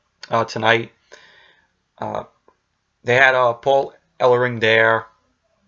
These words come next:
And, uh, Authors of Pain,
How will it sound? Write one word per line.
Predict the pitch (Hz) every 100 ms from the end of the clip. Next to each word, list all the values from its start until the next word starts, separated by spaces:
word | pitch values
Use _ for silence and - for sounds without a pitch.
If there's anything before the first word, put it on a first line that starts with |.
| _ - - - _ _ _ _ _ _ -
And, | 113 110
uh, | 117 113 104 101 _ _ _
Authors | - 214 202
of | 170
Pain, | - 131 135 135 135